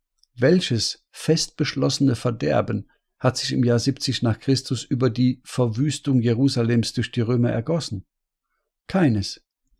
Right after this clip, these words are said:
Natürlich hat sich auch bei der Eroberung Jerusalems durch Antiochos Epiphanes kein fest beschlossenes Verderben über die damalige Verwüstung ergossen.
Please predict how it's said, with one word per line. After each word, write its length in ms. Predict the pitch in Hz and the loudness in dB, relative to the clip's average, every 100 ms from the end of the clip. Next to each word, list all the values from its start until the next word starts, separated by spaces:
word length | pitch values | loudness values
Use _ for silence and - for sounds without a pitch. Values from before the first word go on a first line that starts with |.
| _ _ _ _ _ | _ _ _ _ _
Natürlich 500 | 135 127 175 190 135 | 0 4 4 4 2
hat 140 | 120 - | -2 -4
sich 160 | 110 | -4
auch 140 | 107 - | -4 -2
bei 120 | 117 | -2
der 140 | 110 | -2
Eroberung 480 | 107 - 120 117 117 | -2 -4 -4 -2 -2
Jerusalems 640 | 113 117 113 110 113 110 | -2 -2 -4 -2 -2 -4
durch 160 | - 101 | -4 -6
Antiochos 440 | 104 - 107 107 | -6 -6 -6 -6
Epiphanes 720 | 107 - 101 139 151 131 110 - _ _ _ - | -6 -8 -6 -4 -2 -2 -4 -10 _ _ _ -4
kein 240 | 165 165 | 2 2
fest 280 | - 123 - | 2 -4 -4
beschlossenes 560 | 131 - 120 - 117 | -6 -2 -4 -2 -6
Verderben 520 | - 113 110 104 101 - | -2 -4 0 -2 0 -4
über 220 | 107 110 | -2 -2
die 220 | 107 110 | 0 0
damalige 760 | 117 110 110 104 110 107 117 | 2 2 2 2 0 -2 -2
Verwüstung 600 | 107 113 101 110 95 113 - | -2 -4 -4 -4 -2 -4 -2
ergossen. 560 | 107 127 135 110 98 | -2 0 0 -2 -6